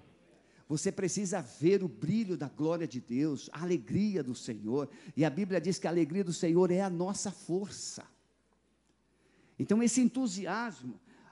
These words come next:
às vezes as pessoas dizem assim, "Ah, quando se converte é assim, animadinho, depois é,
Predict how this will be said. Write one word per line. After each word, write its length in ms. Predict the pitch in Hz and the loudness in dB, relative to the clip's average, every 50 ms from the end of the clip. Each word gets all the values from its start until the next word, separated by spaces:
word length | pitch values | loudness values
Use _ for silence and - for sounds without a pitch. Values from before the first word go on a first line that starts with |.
| - _ _ _ _ _ | -20 _ _ _ _ _
às 240 | - 202 220 175 202 | 0 0 2 2 2
vezes 180 | 269 277 247 | 0 2 2
as 100 | 262 233 | 0 -2
pessoas 340 | - 233 202 - 240 240 233 | 0 -2 -2 0 0 0 0
dizem 140 | 220 233 233 | 0 -2 -2
assim, 200 | 214 - - 262 | 0 0 0 2
"Ah, 440 | 294 311 311 311 311 302 285 240 - - 233 185 - | 2 4 4 4 4 4 2 0 -2 -6 -12 -14 -4
quando 300 | - 269 302 302 285 262 | 0 2 2 2 2 -2
se 160 | - - 262 | -4 -4 -4
converte 720 | - 240 214 165 123 165 226 262 285 302 277 254 - 269 285 | -2 0 -2 0 0 0 -2 0 2 2 0 0 0 -2 -2
é 20 | |
assim, 400 | 294 - - - 220 226 269 285 | -2 -2 -2 0 2 4 4 4
animadinho, 640 | 277 254 254 254 240 240 208 175 139 170 254 285 | 4 2 4 4 4 4 4 0 0 2 2 2
depois 420 | 262 254 - - 254 294 311 320 254 | 2 2 0 0 -2 -2 -2 -2 -2
é, 140 | 294 240 | -4 -6